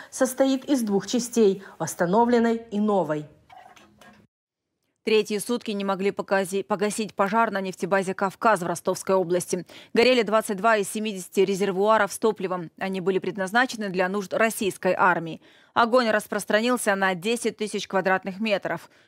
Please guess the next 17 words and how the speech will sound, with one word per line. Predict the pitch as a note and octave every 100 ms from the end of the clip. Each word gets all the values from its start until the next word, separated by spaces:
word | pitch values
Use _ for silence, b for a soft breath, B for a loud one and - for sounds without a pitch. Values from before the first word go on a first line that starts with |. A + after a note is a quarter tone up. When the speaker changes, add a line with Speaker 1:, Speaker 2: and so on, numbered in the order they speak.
| -
Speaker 2:
В |
регионе | A#3 G#3 A3+ G#3+ G3
ввели | F#3+ G3
режим | F#3+ G3
чрезвычайной | F#3+ F#3 F3 F#3 G3 F#3
ситуации. | F3 - G#3 F3 - D3 - b b
По | A3+
данным | A3 G#3 G3+
местных | G3+ - F#3+
властей, | G3 F#3+ A#3+
пострадал | A3+ F#3+ - F3+ G3 F#3
сорок | F#3+ F#3
один | F#3 F#3
спасатель, | - G#3 A3 G#3+ A3+ - -
двадцать | D#3+ G3 G3+ F#3 -
пять | A3+ A#3
госпитализированы, | F#3 F3+ - G3 F#3+ F3 F#3+ G3 G#3+ A#3